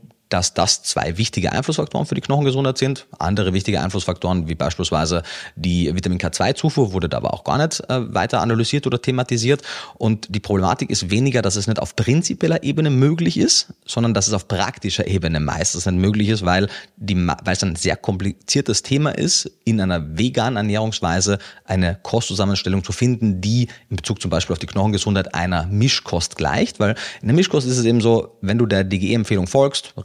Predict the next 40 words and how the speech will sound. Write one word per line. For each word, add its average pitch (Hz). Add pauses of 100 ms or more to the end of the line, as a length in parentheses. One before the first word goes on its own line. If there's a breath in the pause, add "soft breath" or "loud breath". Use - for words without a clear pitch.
(140)
regelmäßig 95
Milchprodukte 127
konsumierst, 110 (260 loud breath)
insgesamt 101
die 95
Tierprodukte 107
nach 82
den 85
Empfehlungen 92
konsumierst, 110 (220 loud breath)
dann 101
wirst 113
du 117
zumindest 117
eine 90
Mindestversorgung 98
an 71
Kalzium 87
und 82
anderen 87
knochenbildenden 82
Nährstoffen 80
haben. 131 (340 loud breath)
In -
der 185
veganen 123
Ernährung 160
musst 127
du -
explizit 123
dich 101
auf 90
die -
Suche 117
zum 87
Beispiel -
nach -
angereicherten 85
Pflanzenmilchsorten 147
machen, 127